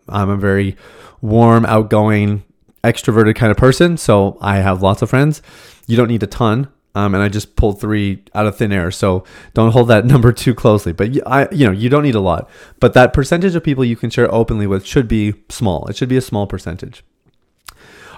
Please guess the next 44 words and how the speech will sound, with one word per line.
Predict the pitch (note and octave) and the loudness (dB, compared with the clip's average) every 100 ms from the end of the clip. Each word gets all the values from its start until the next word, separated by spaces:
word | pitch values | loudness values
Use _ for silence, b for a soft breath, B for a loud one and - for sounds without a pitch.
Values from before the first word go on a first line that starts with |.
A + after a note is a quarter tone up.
| _ | _
On | B2+ C#3 | -2 -2
the | C3+ D3 - | -2 -4 -2
other | D3+ D#3 F#3 | 0 0 0
extreme | C3+ - - C#3 C#3 | -2 -8 -4 -2 -2
end, | A2 A2 | -2 -4
you | G#2 A#2 | -2 -2
have | A2 | -2
people | - A#2 A2+ G2 - | -4 -4 -2 -2 -2
that | D3+ G#2+ A#2 | -4 -4 -2
you | A2+ A2 _ | -4 -6 _
can't | - F#3+ F3 | -4 -2 0
really | C3 C3 B2 | 2 2 2
share | A2+ - G#2 | 0 -2 -4
anything | G2+ G2+ F#2+ G2 F2+ | -4 -8 -6 -8 -6
with. | F2 F2+ - B B B B | -8 -10 -16 B B B B
And | - A#2 A#2 | -2 0 4
those | D#3 D3+ | 4 4
friends | D#3+ C3+ C3 - | 0 0 -2 -8
function | - B2+ B2+ - B2 | -4 -2 -2 -2 -2
in | A2 | -4
a | G#2+ | -6
f-, | - _ _ | -8 _ _
particular | B2 - B2 A#2+ A2+ - | -2 0 0 0 0 -4
arena | A2+ G#2 A#2+ A2 | -6 -2 -2 -2
of | G2 G2 | -4 -6
your | G2+ F2+ | -6 -6
life. | F#2 E2+ - _ b b b b - | -8 -8 -14 _ b b b b -4
They | A2+ | -2
might | A#2 C3 | 0 0
be | B2+ - _ | -4 -8 _
coworkers. | - B2+ F#2+ F2+ - D#2 - - _ | -2 0 0 -4 -8 -14 -18 -20 _
So | - | -2
you | A#2 A#2 | -2 0
talk | A#2+ B2+ B2 | 0 -2 0
mostly | C#3 D3 E3 | 0 0 -2
about | D3+ D#3 | 0 0
work | A#2 B2+ B2 C3 | 2 2 2 -2
and | - G#2 | -10 -12
sports | - - A2 G#2+ - | -12 -4 -2 -2 -4
and | G2 | -4
that | G2 G2 | -4 -4
kind | F#2+ | -6
of | F#2 | -6
thing. | F#2+ F2 F#2 | -8 -10 -12